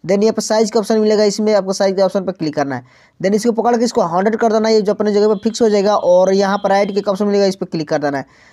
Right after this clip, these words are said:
Then इसके बाद यहाँ फिर से प्लस के आइकन पर क्लिक करना है और यहाँ पर फॉर्मेट पर चले जाना है। जाने के बाद से आप लोग को यहाँ से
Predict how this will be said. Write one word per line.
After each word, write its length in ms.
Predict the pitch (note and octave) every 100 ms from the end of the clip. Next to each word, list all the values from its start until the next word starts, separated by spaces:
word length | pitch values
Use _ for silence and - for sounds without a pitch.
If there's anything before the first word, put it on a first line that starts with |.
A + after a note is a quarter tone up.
| _ D3+
Then 240 | G3+ A#3
इसके 220 | B3+ C4
बाद 180 | C4 A#3
यहाँ 120 | B3+
फिर 140 | B3+ A#3+
से 60 |
प्लस 220 | B3 B3
के 60 | A3+
आइकन 160 | A3+ A3+
पर 120 | A3+
क्लिक 220 | A3+ G#3+
करना 200 | A3+ G#3+
है 160 | A3 A#3
और 300 | - G3 G3
यहाँ 200 | G#3 G3+
पर 60 |
फॉर्मेट 260 | G#3 G3+ G3
पर 60 | G3
चले 180 | G3
जाना 160 | G3+ F#3+
है। 200 | F#3 G#3+ - - - - D3+
जाने 200 | F#3+ A3
के 60 | G#3+
बाद 140 | A3+
से 120 | A3+
आप 120 | F#3
लोग 160 | G3 G#3
को 100 | G#3+
यहाँ 340 | G#3+ G3+ G3+
से 260 | G#3 G#3